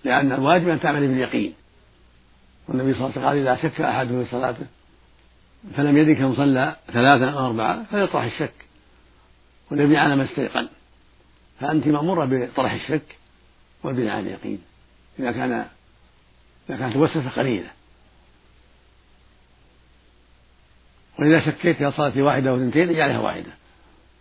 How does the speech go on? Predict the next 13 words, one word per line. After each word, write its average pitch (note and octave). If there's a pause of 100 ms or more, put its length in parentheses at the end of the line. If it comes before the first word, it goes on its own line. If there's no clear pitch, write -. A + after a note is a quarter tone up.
(260)
وإذا C#3+
شككت D3
هل C#3
اثنتين C#3
أو C#3
ثلاث، D#3
اجعلها C#3
اثنتين، A2 (640)
وهكذا G#2 (680)
تعملين C3
باليقين A#2 (880)
وتكمل C#3
الصلاة. B2+